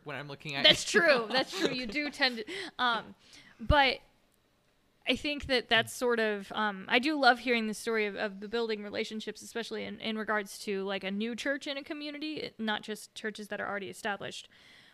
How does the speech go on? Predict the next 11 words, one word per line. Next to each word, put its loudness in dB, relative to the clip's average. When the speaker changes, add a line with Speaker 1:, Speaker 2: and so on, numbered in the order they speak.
Speaker 2:
Um, -4
but 0
I 6
think -2
that -2
for -4
us, -4
it, 4
it 0
really 0
involves -2